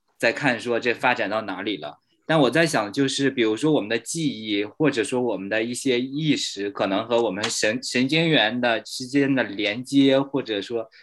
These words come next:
相互的信息的传递，传递有关系。如果比如说我们的计算能力，就类似于A I这样的人工智能，它的，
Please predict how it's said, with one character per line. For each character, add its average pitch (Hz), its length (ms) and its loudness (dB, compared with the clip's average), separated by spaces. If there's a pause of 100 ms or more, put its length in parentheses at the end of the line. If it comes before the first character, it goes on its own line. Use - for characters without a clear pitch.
(340)
相 135 260 4
互 143 100 4
的 110 120 6
信 147 180 4
息 131 140 0
的 131 120 4
传 120 380 0
递， 135 320 0
传 131 260 -2
递 196 120 0
有 120 160 2
关 117 280 -2
系。 - 300 -10 (640)
如 131 220 6
果 131 400 8 (160)
比 131 140 4
如 117 200 6
说 160 220 2
我 151 100 4
们 107 120 -4
的 120 160 2
计 160 120 -2
算 151 200 4
能 110 200 -2
力， 143 280 0 (420)
就 127 160 -4
类 143 160 2
似 131 160 -6
于 120 100 -2
A 131 220 -2
I 135 260 2
这 120 120 -4
样 117 200 -4
的 101 300 -4
人 113 180 -2
工 139 160 6
智 143 140 0
能， 101 320 0
它 147 180 -2
的， 131 220 2